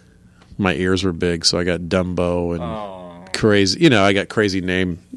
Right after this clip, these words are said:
Speaker 1: name hell, but that's fine.
Speaker 2: Yeah.
Speaker 1: Um, Greeks are what? What is, what's the
Speaker 2: Well,
Speaker 1: other
Speaker 2: one of 'em sa-, is, uh, stupid.
Speaker 1: <laughs>
Speaker 2: That was the second one.
Speaker 1: What?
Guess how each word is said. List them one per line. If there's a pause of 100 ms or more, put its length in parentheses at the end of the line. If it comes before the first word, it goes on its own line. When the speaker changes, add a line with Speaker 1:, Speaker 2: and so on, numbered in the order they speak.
(180)
Speaker 1:
name
hell,
but
that's
fine.
Speaker 2:
Yeah. (460)
Speaker 1:
Um, (180)
Greeks
are
what? (140)
What
is,
what's
the
Speaker 2:
Well,
Speaker 1:
other
Speaker 2:
one
of
'em
sa-,
is,
uh,
stupid. (320)
Speaker 1:
<laughs> (1000)
Speaker 2:
That
was
the
second
one.
Speaker 1:
What?